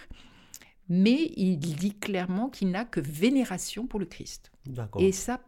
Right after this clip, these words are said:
Speaker 1: à plusieurs reprises. Le, la figure du Christ, elle est, elle apparaît, euh, de manière très passionnante dans une grande partie de son œuvre, hein, depuis, euh, L'étranger, euh,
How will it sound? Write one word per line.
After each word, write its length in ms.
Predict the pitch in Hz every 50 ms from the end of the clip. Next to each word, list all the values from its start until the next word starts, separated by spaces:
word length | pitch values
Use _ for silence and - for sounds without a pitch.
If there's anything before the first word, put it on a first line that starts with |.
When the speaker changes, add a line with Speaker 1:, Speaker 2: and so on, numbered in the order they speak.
| _ _ _ - - -
Speaker 1:
à 60 | -
plusieurs 340 | - - - 226 208 220 208
reprises. 280 | 214 - 220 202 - -
Le, 180 | 139 143 - -
la 140 | 175 170
figure 480 | 175 - - - 277 269 226 233 240 214
du 80 | 185 180
Christ, 420 | - - - 226 269 - - -
elle 140 | 170 170 170
est, 240 | 175 175 170 170 - - - - - - - - - -
elle 180 | - 180 175
apparaît, 600 | 165 170 170 175 170 170 185 220 254 269 262 233
euh, 280 | 175 151 151 151 151 151 156 156 151 - _ _ _ _ _ _ _ -
de 120 | 170 165
manière 380 | 170 165 165 165 165 170 165 - - _ _ _
très 200 | - - - 202
passionnante 880 | 196 - - 202 190 - - 185 175 175 196 220 254 285 - - - -
dans 260 | 147 139 156 160 156 156 - _ - - - - - _ _ - - _ _ - - -
une 120 | 170 160
grande 320 | 156 151 143 - 247 269 -
partie 260 | 233 - - - 208
de 60 | -
son 240 | - - 180 160 156
œuvre, 280 | - 233 302 - - -
hein, 140 | 214 240 269
depuis, 640 | 190 175 - - - - 175 170 196 202 196 180 156
euh, 340 | 143 143 143 147 147 143
L'étranger, 880 | 143 143 160 160 - - - 147 143 143 143 156 180 226 285 269 220
euh, 20 | 160